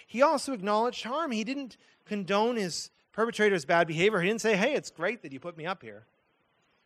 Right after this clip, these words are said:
He said, "Father, forgive them, for they know not what they're doing. They're doing something, and it's bad, but forgive them." He also was grounded in perspective. He knew that God forgives sin.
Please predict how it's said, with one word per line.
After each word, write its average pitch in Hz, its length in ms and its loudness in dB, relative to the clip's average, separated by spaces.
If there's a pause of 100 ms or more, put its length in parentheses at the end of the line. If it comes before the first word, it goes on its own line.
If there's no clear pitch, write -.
(220)
He - 80 -20
said, 175 160 -4
"Father, 196 260 2
forgive 220 500 -4
them, 139 200 -10
for 165 140 -8
they 180 160 0
know 180 160 -2
not 170 180 -2
what 147 140 -10
they're 135 100 -8
doing. 131 460 -12 (320)
They're 147 100 -10
doing 247 340 -2
something, 147 360 -8
and 147 80 -8
it's 131 80 -14
bad, 143 500 -4 (720)
but 175 80 -20
forgive 214 380 -10
them." 95 120 -20 (1300)
He 214 140 -6
also 285 220 0
was 330 120 -6
grounded 247 300 0
in - 20 -12
perspective. 220 640 -4
He 220 240 -4
knew 277 240 -2
that 240 180 -2
God 254 320 2
forgives 233 720 -4
sin. 214 560 -4